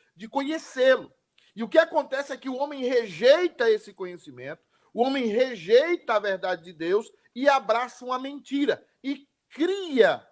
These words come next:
uma mentira no lugar de Deus. E é isso que nós vamos falar aqui hoje, através do texto bíblico. E eu gostaria que você participasse conosco,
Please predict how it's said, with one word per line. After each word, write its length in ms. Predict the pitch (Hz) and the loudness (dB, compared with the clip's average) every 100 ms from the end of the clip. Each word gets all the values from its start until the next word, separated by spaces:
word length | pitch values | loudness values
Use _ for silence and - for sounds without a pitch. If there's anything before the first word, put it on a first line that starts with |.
| - | -14
uma 220 | 247 262 | -4 -4
mentira 680 | 262 285 - 220 220 233 240 _ - | -4 -12 -12 -6 0 0 0 _ -14
no 160 | 214 | -6
lugar 340 | 262 247 196 190 | -4 -2 -2 -2
de 120 | 220 | -6
Deus. 460 | 170 147 92 _ _ _ _ - | -6 -6 -6 _ _ _ _ -4
E 140 | 269 | 4
é 80 | 277 | 4
isso 340 | 330 403 330 | 4 -4 -4
que 80 | 294 | -8
nós 180 | 269 233 | -6 -6
vamos 200 | 254 240 | -8 -6
falar 260 | 233 220 | -2 -2
aqui 200 | 233 240 | -2 2
hoje, 360 | 247 233 202 - _ _ - | 8 10 10 4 _ _ -6
através 680 | 240 - 240 208 247 208 | -4 -2 -4 -2 -4 -6
do 440 | 165 175 330 349 - _ | -12 -2 -2 -2 -8 _
texto 560 | - 226 247 - 285 240 _ | 2 2 2 -10 -18 -20 _
bíblico. 680 | 156 156 302 214 147 _ - _ _ - | _ -4 -2 -4 -14 _ -20 _ _ 0
E 80 | |
eu 80 | 262 | 0
gostaria 440 | 294 285 277 277 285 | 2 -2 -2 -8 -10
que 120 | 269 | -8
você 420 | 233 226 - 254 | -4 -6 -4 -6
participasse 800 | 262 294 277 - - 269 320 - | -6 -12 -12 -12 -6 -4 -4 -6
conosco, 460 | 233 170 110 _ | -12 -12 -14 _